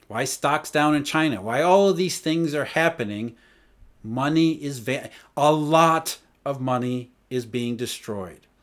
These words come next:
And here's the, the, the real part, the storm warning of storm warnings. 'Cause the yield curves are saying the worst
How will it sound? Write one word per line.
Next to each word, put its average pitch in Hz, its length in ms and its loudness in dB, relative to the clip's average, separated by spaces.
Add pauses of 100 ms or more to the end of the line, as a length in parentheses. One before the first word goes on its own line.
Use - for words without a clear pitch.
(720)
And 110 180 -6
here's 160 480 -2
the, 139 220 -6 (100)
the, 113 200 -6 (200)
the 123 160 -8
real 165 520 4
part, - 360 -6 (220)
the 127 100 -8
storm 196 640 4
warning 165 380 4
of 135 100 -4
storm 147 400 0
warnings. 95 460 -12 (540)
'Cause 120 180 -6
the 120 100 -4
yield 214 300 6
curves 185 300 4
are 156 100 -2
saying 131 600 -4 (220)
the 120 140 -6
worst 139 640 -2